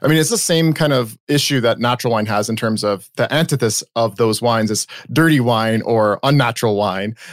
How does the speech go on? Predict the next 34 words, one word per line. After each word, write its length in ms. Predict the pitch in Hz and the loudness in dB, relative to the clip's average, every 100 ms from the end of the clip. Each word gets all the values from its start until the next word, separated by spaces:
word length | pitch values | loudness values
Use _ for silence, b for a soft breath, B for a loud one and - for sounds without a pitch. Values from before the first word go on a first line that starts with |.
| B | B
And 160 | - 117 | 0 0
I 80 | 113 | 0
think 160 | 127 | 0
that's, 280 | 117 110 - - _ | 0 -2 -2 -10 _
is 120 | 120 | -6
basically 320 | 113 143 131 | 0 0 0
played 200 | 117 123 | 0 0
into 220 | 117 110 110 | 0 -2 -2
in 60 | |
a 60 | 101 | -2
lot 140 | 101 | -2
of 20 | |
the 60 | 98 | -2
marketing 400 | 92 107 101 95 | -2 -2 -4 -6
is 260 | 90 90 - | -6 -6 -6
what, 180 | 92 87 | -8 -6
that 160 | - 80 | -8 -6
we're 160 | 95 | -2
all 220 | 92 87 - _ | -2 -2 -8 _
inundated 400 | 101 95 87 87 | -6 -4 -4 -6
with. 220 | 85 90 _ B B | -8 -10 _ B B
But 140 | 156 165 | -2 2
what 120 | 202 | 0
do 40 | |
you 80 | 269 | 0
think 160 | 311 254 | -2 -2
is 140 | 165 | -2
driving 500 | 117 120 117 117 113 | -4 -2 0 -2 -4
the 80 | 92 | -8
trend, 380 | - 104 104 90 | -8 -6 -6 -8
though? 180 | - _ | -12 _
We 80 | 156 | -4
have 100 | 147 | -2
celebrity 880 | - 131 117 143 202 165 127 113 | -2 -2 0 0 2 2 0 0